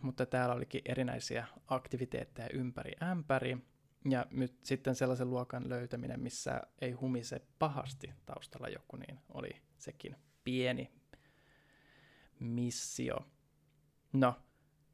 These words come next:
tässä sitä nyt taas ollaan ja katsotaan, mitä tästä nyt tulee. Eli Kaikilla mausteilla podcastin alussa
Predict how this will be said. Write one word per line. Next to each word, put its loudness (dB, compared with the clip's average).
tässä 2
sitä 0
nyt -2
taas 0
ollaan 4
ja -2
katsotaan, 0
mitä -4
tästä -6
nyt -6
tulee. -4
Eli 0
Kaikilla 4
mausteilla 4
podcastin 0
alussa 2